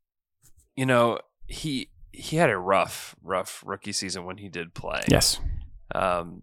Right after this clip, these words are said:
Speaker 1: they were much better without him.
Speaker 2: Sure.
Speaker 1: And they did not have, they did not have a suitable replacement for him.
Speaker 2: Yeah.
Speaker 1: Uh, he's got lots of different skills. He's very athletic. He's obviously got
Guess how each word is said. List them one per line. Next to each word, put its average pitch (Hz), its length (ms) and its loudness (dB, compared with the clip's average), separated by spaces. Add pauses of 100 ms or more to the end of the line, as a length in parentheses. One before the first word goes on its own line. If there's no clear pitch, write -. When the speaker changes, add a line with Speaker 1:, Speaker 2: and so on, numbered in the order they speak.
(120)
Speaker 1:
they 104 120 -2
were 95 200 -2
much 101 400 0
better 92 260 2
without 78 380 -4
him. - 320 -10
Speaker 2:
Sure. 127 240 4
Speaker 1:
And 110 120 2
they 104 80 0
did 95 160 -6
not 95 260 2
have, 95 220 -4 (120)
they 101 160 -2
did 95 180 -4
not 95 200 2
have 95 160 0
a 90 100 -4
suitable 92 500 -2
replacement 87 640 -10
for - 220 -12
him. - 260 -14
Speaker 2:
Yeah. - 120 6 (580)
Speaker 1:
Uh, 85 260 0 (260)
he's 110 220 -4
got 107 240 4
lots 101 240 4
of 123 60 2
different 123 240 -2
skills. 120 560 6
He's - 180 -4
very 113 360 6
athletic. 113 680 6
He's - 540 -2
obviously 104 400 2
got 95 320 4